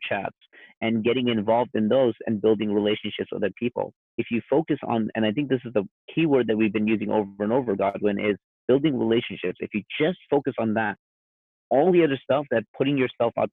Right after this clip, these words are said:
publicly, putting out content every single day, I've tried that and I've had some results, but I can honestly tell you there's more results just investing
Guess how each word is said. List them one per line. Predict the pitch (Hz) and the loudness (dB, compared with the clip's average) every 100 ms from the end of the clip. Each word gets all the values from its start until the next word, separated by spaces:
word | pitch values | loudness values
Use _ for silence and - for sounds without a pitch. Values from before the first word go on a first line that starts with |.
| - | -4
publicly, | 113 120 - 120 117 113 - | 0 0 2 2 2 -2 -2
putting | 143 147 | -2 -2
out | 117 | -4
content | - 117 113 113 | -4 -4 -4 -6
every | - 110 113 | -2 -4 -2
single | 110 104 | 0 0
day, | 98 107 110 | 2 0 0
I've | 117 147 - - | -2 -4 -4 -2
tried | 117 120 | -2 0
that | 123 120 | 0 0
and | 110 | -2
I've | 107 101 - | -4 -6 -12
had | - 143 - | -8 -6 -2
some | 123 | 0
results, | 110 110 131 - | 2 2 -2 0
but | 113 104 _ - - | -2 -2 _ -10 -6
I | 110 | -4
can | 113 | 0
honestly | 135 156 117 - | 0 0 -4 -2
tell | 120 | -2
you | 123 | 0
there's | 110 95 | 0 0
more | 107 123 | -2 0
results | 120 101 107 123 - _ - | 0 0 0 -2 -4 _ -10
just | 110 - | -10 -4
investing | 117 101 117 131 135 | -4 0 -2 -2 -6